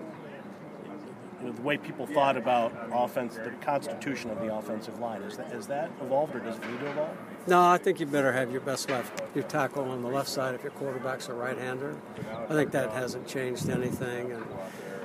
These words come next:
Speaker 2: they can take their best pass rusher and move him over there, and if that's what they do, then,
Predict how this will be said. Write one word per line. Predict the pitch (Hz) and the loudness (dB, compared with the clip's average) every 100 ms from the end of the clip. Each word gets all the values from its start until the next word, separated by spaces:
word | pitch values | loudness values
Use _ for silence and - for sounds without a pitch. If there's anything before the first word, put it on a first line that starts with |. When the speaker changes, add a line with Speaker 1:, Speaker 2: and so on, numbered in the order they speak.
| - | 4
Speaker 2:
they | 147 | 4
can | 147 | 6
take | 135 143 139 | 4 2 2
their | 123 | 2
best | 135 113 - | 2 2 2
pass | 123 117 | 2 2
rusher | 127 120 131 | -2 -4 -2
and | 123 123 | -2 -2
move | 123 | -2
him | 120 120 | 0 -2
over | 113 104 | -2 0
there, | 113 147 233 | 2 4 4
and | 127 117 | 2 -2
if | 104 - | -6 -4
that's | 123 - | -4 -2
what | 107 127 | -4 -2
they | 123 | -2
do, | 127 156 233 | 2 4 4
then, | 156 131 | 2 0